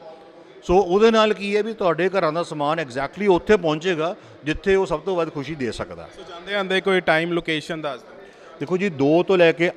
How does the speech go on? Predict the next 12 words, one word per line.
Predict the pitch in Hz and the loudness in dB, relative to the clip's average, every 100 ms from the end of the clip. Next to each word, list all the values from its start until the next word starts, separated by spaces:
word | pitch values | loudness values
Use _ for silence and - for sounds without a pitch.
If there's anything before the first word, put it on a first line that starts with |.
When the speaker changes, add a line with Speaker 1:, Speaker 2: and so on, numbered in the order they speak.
| 139 | 4
Speaker 1:
ਅੱਠ | - | 6
ਅਕਤੂਬਰ | 139 156 139 143 | 4 4 4 4
ਤੱਕ | 135 110 151 - - - - | 2 -2 -4 -4 -16 -20 -8
ਤੁਸੀਂ | 147 - 170 | -6 0 2
ਆਪਣੇ | 143 156 160 | 2 0 -2
ਨੇੜੇ | 143 131 143 | 0 2 2
ਦੇ | 156 | 2
ਕਿਸੇ | 143 147 | -2 0
ਵੀ | 156 | 0
ਕਲੈਕਸ਼ਨ | 160 139 113 147 127 | 0 0 0 -4 -2
ਸੈਂਟਰ | 135 113 127 | -2 0 -4
'ਤੇ | 113 127 123 | 0 0 0